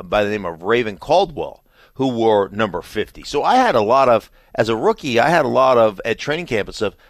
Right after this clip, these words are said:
a lot of Mark Schlereth number fifty autographs signed.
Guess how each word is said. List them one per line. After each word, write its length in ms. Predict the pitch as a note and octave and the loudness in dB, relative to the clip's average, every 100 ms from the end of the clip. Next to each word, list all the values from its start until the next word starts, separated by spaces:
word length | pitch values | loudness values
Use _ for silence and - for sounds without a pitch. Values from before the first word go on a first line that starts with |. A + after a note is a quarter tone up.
| - | -2
a 100 | A2 | 2
lot 260 | A#2+ B2+ B2 | 4 4 4
of 280 | G2+ G2 - _ _ | 4 2 -4 _ _
Mark 280 | G2+ B2 C#3 | -2 0 0
Schlereth 500 | - B2 B2 A#2+ - | -2 2 4 4 2
number 340 | A2 A2 F#2 | -4 -4 -4
fifty 800 | F2+ - - E3+ - F#2 F2 F2+ - - | -8 -10 -6 -6 -6 -8 -8 -10 -14 -2
autographs 540 | F3 D#3+ E2+ C#2+ - | 2 2 -2 -8 -8
signed. 380 | - D#2+ B1+ - | -8 -8 -10 -20